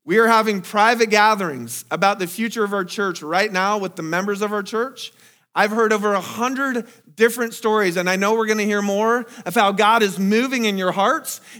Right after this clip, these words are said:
in your homes, in your family, in your workplaces. God is showing up here. In fact,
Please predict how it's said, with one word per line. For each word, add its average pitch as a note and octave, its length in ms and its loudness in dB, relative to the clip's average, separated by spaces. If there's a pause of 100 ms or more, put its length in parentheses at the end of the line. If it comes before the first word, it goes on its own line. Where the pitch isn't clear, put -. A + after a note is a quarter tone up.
in G3 100 0
your G#3 160 2
homes, A#3+ 480 0 (180)
in G3 120 -2
your G3+ 120 0
family, B3 560 0 (160)
in A3 160 2
your G3+ 100 0
workplaces. G3 800 -2
God G3+ 240 2
is G3 120 -2
showing G#3+ 420 0
up G3+ 280 0 (240)
here. F3 600 -2 (1400)
In F3 80 -6
fact, G3+ 520 0